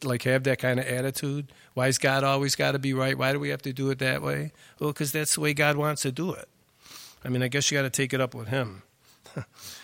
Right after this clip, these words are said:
So I, I have a suggestion, and we're gonna close. Um, you know, there's no pat answer to, um, you know, if you're sitting here and, and you don't know if you've been baptized in the Holy Spirit,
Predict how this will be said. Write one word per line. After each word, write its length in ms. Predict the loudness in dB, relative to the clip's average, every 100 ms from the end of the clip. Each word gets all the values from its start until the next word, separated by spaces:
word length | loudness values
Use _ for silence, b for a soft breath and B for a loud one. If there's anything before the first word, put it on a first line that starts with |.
| B B B
So 140 | 6 10
I, 300 | 10 12 10
I 20 |
have 140 | 12
a 60 | 10
suggestion, 680 | 8 8 4 4 2 2 2
and 160 | 0
we're 160 | -2 -2
gonna 220 | 0 -2
close. 840 | 0 4 4 4 -4 -4 -4 -4 -8 B B B B B B
Um, 480 | 0 2 2 0 -4 _ _ _ _ _ -20 B B B
you 60 | 8
know, 160 | 8
there's 320 | 8 6 8
no 180 | 10 10
pat 320 | 12 10 10
answer 600 | 8 4 6 4 2 -2 -10 0
to, 400 | 2 4 2 2
um, 440 | 0 -4 -6 -10 -14 _ _ _ _ -6
you 120 | 0
know, 160 | 2 2
if 200 | 0 2
you're 140 | 6
sitting 320 | 8 8 8 6
here 320 | 6 6 4
and, 300 | 2 -2 -4
and 200 | -2 2
you 120 | 4
don't 320 | 4 4 0 -12 _ _ _ _ _ -6
know 540 | 0 4 8 8 8 4
if 320 | 4 2 0
you've 220 | 2 6
been 160 | 4 6
baptized 720 | 6 6 4 4 4 4 2
in 120 | 0
the 80 | 2
Holy 260 | 2 2
Spirit, 540 | 0 0 -2 -2 -4